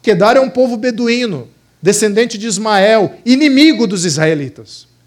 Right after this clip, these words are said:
adorando lado a lado com os israelitas a Deus,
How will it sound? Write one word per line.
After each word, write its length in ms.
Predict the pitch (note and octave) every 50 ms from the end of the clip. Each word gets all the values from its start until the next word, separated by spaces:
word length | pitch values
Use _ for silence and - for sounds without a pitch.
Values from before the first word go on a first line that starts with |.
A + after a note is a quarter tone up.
| _ _ _ _ _ _ _ _
adorando 640 | - F3+ G3 F3+ F#3+ F#3+ F3+ E3+ F#3 G#3 A#3 A#3 A3+
lado 320 | G#3 F#3+ G3+ A#3 A#3 G#3 A3+
a 80 | G3+
lado 500 | F#3 D#3+ D#3 D#3 D#3 D#3+ D#3+ D3+ F3 G#3 -
com 160 | - F#3 G#3+
os 120 | A3+ F#3 F3+
israelitas 760 | F#3 D#3 E3+ E3+ E3 D#3+ D3 D3+ D#3+ D#3+ D#3+ E3+ D3+ - - -
a 120 | F3+ D#3+
Deus, 500 | D3 C3 D3 D3 C#3+ C3+ C3+ - - -